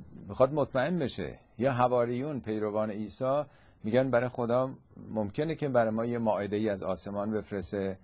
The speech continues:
این سوره مائده درباره همینه دیگه. یعنی پس عالی‌ترین دست، اه، به اصطلاح دست پرورده‌های حضرت عیسی تردید دارن.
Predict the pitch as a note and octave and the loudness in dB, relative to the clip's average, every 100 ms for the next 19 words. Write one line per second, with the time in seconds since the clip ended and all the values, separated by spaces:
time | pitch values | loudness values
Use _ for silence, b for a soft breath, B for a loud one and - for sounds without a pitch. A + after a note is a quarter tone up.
0 | b b b - G2+ - G#2 G2+ G2+ F2 | b b b -10 -6 2 4 4 4 2
1 | F#2 A2+ A2 F#2+ G2 A2 B2+ D3 A2 E2 | 2 2 2 2 0 -2 -2 -4 -4 -4
2 | E2 D2+ E2 E2+ B B B B G#2+ C3+ | -6 -6 -6 -8 B B B B 0 2
3 | D3+ C3 B2+ - - _ _ - G#2+ A2 | 2 2 2 2 -10 _ _ 2 4 4
4 | A#2 - A2+ C#3 D#3+ B2+ G#2 - B2 A#2 | 0 0 0 0 0 0 -2 -4 -4 -2
5 | G#2+ G2 F#2+ - G#2 G2+ F#2+ D#2+ B B | -2 -4 -8 -6 0 2 0 -2 B B
6 | B - G2 G2 - G2+ G2 G2 F#2+ G2+ | B -2 2 2 2 2 4 2 2 2
7 | C#3 A2+ G#2+ G#2+ A#2 G#2+ G2 B2 D#3+ D3+ | 2 2 0 -2 -2 -4 -2 -2 -2 -2
8 | C#3+ C3+ C3 F3 C#3+ A#2 A2+ A2+ | 0 0 -2 -4 0 0 0 -2